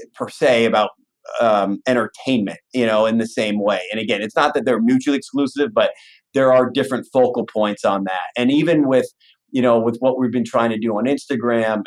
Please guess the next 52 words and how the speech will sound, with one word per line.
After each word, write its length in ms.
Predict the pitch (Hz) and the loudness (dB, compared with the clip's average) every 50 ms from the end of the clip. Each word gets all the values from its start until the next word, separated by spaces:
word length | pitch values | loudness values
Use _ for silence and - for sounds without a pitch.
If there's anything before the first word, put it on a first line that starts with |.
| 107 | -6
I 40 | 113 | -6
think, 260 | - 147 131 117 - _ - | -4 -4 -4 -4 -6 _ -8
you 80 | 131 | -4
know, 100 | 120 117 | -4 -2
what 220 | 113 113 120 113 - | -2 -2 -4 -4 -4
the 120 | 123 120 120 | -2 -2 0
N 140 | 131 139 | 0 0
B 160 | 127 123 120 120 | 0 0 0 2
A 200 | 120 123 123 123 | 2 2 2 2
has 140 | 117 107 | 0 -2
done 480 | - - 117 110 110 110 107 107 104 101 - _ _ _ _ _ - | -2 -2 0 0 0 0 0 -2 -2 -4 -6 _ _ _ _ _ -4
and 160 | 117 117 117 | -2 0 0
what, 260 | 110 110 107 107 104 - _ _ _ _ _ _ _ _ _ - | 2 0 0 -2 -2 -6 _ _ _ _ _ _ _ _ _ -8
you 100 | 151 135 | -4 -4
know, 120 | 117 113 | -2 -2
where 220 | 113 113 123 120 117 | -2 0 0 0 0
Instagram, 480 | 135 131 127 - 135 117 123 117 123 131 117 123 131 139 | 0 -2 -4 -4 -4 -2 -2 0 0 -2 -2 -4 -4 -4
Instagram 380 | 156 156 - 196 - 175 156 120 | -4 -4 -2 -2 -2 0 0 0
is 60 | 110 | 0
really 220 | 123 143 139 139 | 0 0 0 0
about 260 | 135 113 120 113 117 - - | 0 2 2 2 0 0 0
individuals 640 | 127 120 117 110 95 110 120 117 113 117 107 95 - - - - - | 0 0 0 0 0 -2 -2 -2 -2 -6 -8 -10 -12 -16 -16 -12 -8
and 100 | 107 110 | -8 -8
it's 120 | 110 - - | -6 -6 -6
about 380 | 113 98 120 113 117 113 110 - | -4 -2 0 2 2 2 0 0
individual 640 | 131 127 120 123 113 123 123 110 127 120 113 110 104 | -2 -2 -2 -2 -2 -2 -2 -2 -2 -4 -2 -4 -4
expression. 640 | - - - - - 123 113 113 - - 98 92 95 98 | -6 -10 -8 -4 -2 -2 -2 -2 -4 -8 -10 -10 -10 -10
And 120 | 101 101 | -12 -8
so 160 | - 127 117 | -4 -4 -2
what 140 | 113 107 117 | -2 -2 -2
we've 200 | 127 143 143 - | 0 0 0 0
tried 260 | - 135 123 117 117 113 | 0 0 2 2 0 -2
to 60 | 110 | -4
do, 320 | 98 113 113 110 107 107 104 | -4 -4 -4 -2 -4 -4 -4
even 220 | 120 110 117 110 | -6 -4 -4 -4
as 120 | 101 98 - | -6 -6 -8
a 60 | 98 - _ - | -12 -16 _ -6
brand, 380 | 107 113 117 120 117 113 104 | -4 -2 0 0 0 -2 -2
is 80 | 101 - | -6 -8
to 180 | - 107 104 107 | -10 -12 -10 -4
really 360 | 139 143 135 127 120 107 104 - - | -2 -2 0 0 -2 -4 -8 -8 -4
hone 200 | 123 117 117 117 | -2 -2 -2 -2
in 140 | 110 107 101 | -2 -4 -6
and 100 | 98 - - | -10 -8 -6
focus 340 | 110 104 107 - 107 - - | -6 -6 -6 -8 -12 -8 -6
on 200 | 101 101 95 90 87 - _ _ _ _ _ _ _ _ | -6 -4 -6 -8 -10 -16 _ _ _ _ _ _ _ _
our 140 | 113 113 113 | 0 2 2
individual 640 | 123 127 120 117 117 120 120 117 110 110 107 101 101 - - | 2 2 2 2 2 2 0 -2 -2 -2 -4 -4 -4 -2 0
players 400 | 131 - 117 113 107 101 95 - | 2 2 2 2 0 -2 -6 -8
and 100 | - 101 | -12 -10
sort 140 | - 117 107 | -8 -6 -4
of 80 | 104 | -6